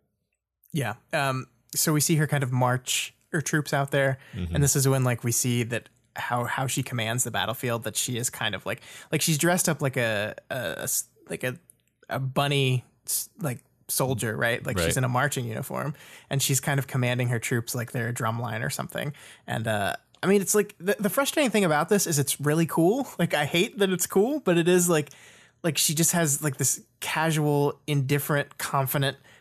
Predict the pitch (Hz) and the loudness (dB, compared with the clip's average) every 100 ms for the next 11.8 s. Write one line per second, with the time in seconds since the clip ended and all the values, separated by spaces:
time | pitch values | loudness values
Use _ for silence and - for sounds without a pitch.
0 | _ 139 135 135 139 - 120 117 117 - | _ 0 2 2 0 -2 0 2 2 -2
1 | 120 117 127 139 135 131 131 - 123 123 | -6 -6 -6 -4 -4 -4 -4 -2 -2 -2
2 | 127 135 135 127 123 123 117 120 113 110 | 0 0 2 0 -2 0 2 2 0 -2
3 | 113 107 - - - - 123 131 131 - | -4 -4 -8 -20 -6 -2 0 0 -4 -2
4 | 123 123 110 113 113 110 113 107 - _ | 0 0 0 -2 -4 -6 -8 -8 -10 _
5 | _ _ _ - - _ 117 98 76 - | _ _ _ -20 -20 _ 0 0 -2 -10
6 | _ - 101 98 104 98 101 95 - 107 | _ -2 -2 0 0 4 4 2 -2 0
7 | 98 90 87 110 110 - 95 87 80 - | 0 2 0 0 0 -2 -2 -2 -2 -6
8 | - - _ _ _ _ _ _ _ - | -8 -12 _ _ _ _ _ _ _ -8
9 | - - - _ - - - - 110 101 | -8 -12 -20 _ -20 -20 -10 -8 -2 0
10 | 104 123 127 - 110 - - 113 107 107 | 2 2 0 2 -2 -2 -10 -2 2 2
11 | 104 107 92 95 90 82 92 | 2 0 0 0 -2 -2 -4